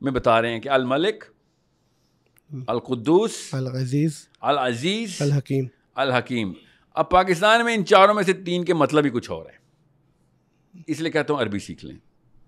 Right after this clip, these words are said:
Speaker 1: अर-, अरब उलमा से रुजू करें। अरे उलमा की बात कर रहा हूँ मैं, उलमा से रुजू करें। ठीक है, अल मलिक, अल कुद्दूस, अल अजीज,
Speaker 2: अल हकीम,
Speaker 1: अल हकीम। अब ये चार का सीक्वेंस याद रखना है। अब अल्लाह ताला आगे क्या इरशाद फरमाने लगे हैं,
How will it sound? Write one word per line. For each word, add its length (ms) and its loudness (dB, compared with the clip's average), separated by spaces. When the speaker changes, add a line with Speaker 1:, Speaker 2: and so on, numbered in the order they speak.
Speaker 1:
अर-, 240 -2
अरब 220 4
उलमा 300 4
से 100 0
रुजू 240 -2
करें। 280 -8
अरे 260 -4
उलमा 300 0
की 100 -6
बात 220 -4
कर 80 -8
रहा 80 -10
हूँ 80 -14
मैं, 160 -20
उलमा 420 4
से 100 -4
रुजू 200 -8
करें। 220 -20
ठीक 160 -2
है, 120 -4
अल 120 -2
मलिक, 300 4
अल 80 0
कुद्दूस, 580 2
अल 120 -2
अजीज, 640 0
Speaker 2:
अल 140 -4
हकीम, 340 -8
Speaker 1:
अल 140 0
हकीम। 460 -2
अब 120 2
ये 80 8
चार 320 10
का 80 4
सीक्वेंस 400 2
याद 240 6
रखना 260 0
है। 140 -6
अब 180 6
अल्लाह 160 10
ताला 260 8
आगे 220 8
क्या 200 6
इरशाद 400 4
फरमाने 320 -2
लगे 220 -6
हैं, 120 -16